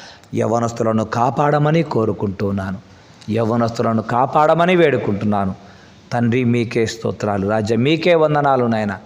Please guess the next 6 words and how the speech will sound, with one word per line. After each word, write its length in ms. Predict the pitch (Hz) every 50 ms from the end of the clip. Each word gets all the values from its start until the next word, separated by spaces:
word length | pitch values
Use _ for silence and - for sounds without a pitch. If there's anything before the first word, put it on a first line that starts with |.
| - - - - - - - - - 110
మీకే 360 | 113 123 123 113 - 127 120
స్తోత్రాలు 520 | 107 - - 117 101 - - 104 107 104
చెల్లిస్తూ, 640 | 104 - - 107 98 101 104 98 - - - 107 95 95 - - - - - - - _ _ -
ఈ 280 | 117 120 120 120 117 117
యొక్క 220 | 117 113 117 - 113 113 110 107 107 110 110 120
రాత్రి 640 | 113 117 120 117 117 117 - 117 117 113 107 107 107